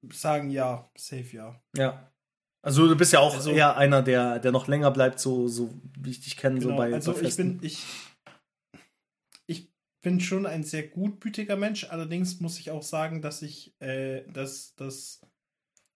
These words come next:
Speaker 1: ich, was meine Gutmütigkeit beziehungsweise meine, meine, ach,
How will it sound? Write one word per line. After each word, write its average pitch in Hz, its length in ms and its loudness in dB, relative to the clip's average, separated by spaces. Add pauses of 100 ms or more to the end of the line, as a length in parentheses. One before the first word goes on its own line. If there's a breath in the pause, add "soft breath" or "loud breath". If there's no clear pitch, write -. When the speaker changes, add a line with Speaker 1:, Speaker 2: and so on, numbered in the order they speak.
(880)
Speaker 1:
ich, 147 380 -12
was 143 160 -10
meine 139 280 -6
Gutmütigkeit 175 1160 -6
beziehungsweise 151 720 -8
meine, 131 500 -8
meine, 120 920 -12 (960)
ach, - 120 -16